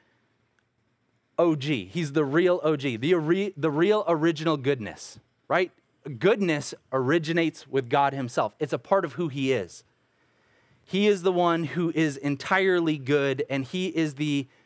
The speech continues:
creator of goodness, and every good thing that we find is coming from him. Every good and perfect gift is from above. He is the unchanging Father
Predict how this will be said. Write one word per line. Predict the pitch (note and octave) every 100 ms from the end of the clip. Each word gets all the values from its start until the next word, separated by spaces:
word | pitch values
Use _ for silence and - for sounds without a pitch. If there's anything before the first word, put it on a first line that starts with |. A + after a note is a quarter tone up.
| _ _ _ _ _
creator | - E3+ F3+ F#3 G3+ G3
of | - E3+ C#3+
goodness, | D#3 D#3 D#3 D3+
and | D3 C#3
every | E3 G#3+ G#3 G#3+
good | F3 F#3
thing | D#3 F3+
that | E3+
we | E3
find | D#3 D#3 D3+ C#3+
is | C#3 C#3+ -
coming | F3 E3 D3+ C#3+ - _ _
from | - E3+ D#3+ D3
him. | D3 B2+ C3
Every | E3+ G3 F#3 G3+ F#3+
good | D3+ E3 D#3+ D#3+
and | E3 C3
perfect | - D#3+ - D3+ B2
gift | A#2+ B2+ A#2+ - - _ _ _ _ _ _
is | C3 B2
from | - B2+
above. | B2 A#2 G#2+ G2+ _
He | _ F#3 G3
is | E3+ C#3+
the | D3 -
unchanging | D#3+ F#3+ G3 F3+ - - - F3+ E3+ D#3 D3
Father | C3 - C#3+ C3+ A2+ F2 F2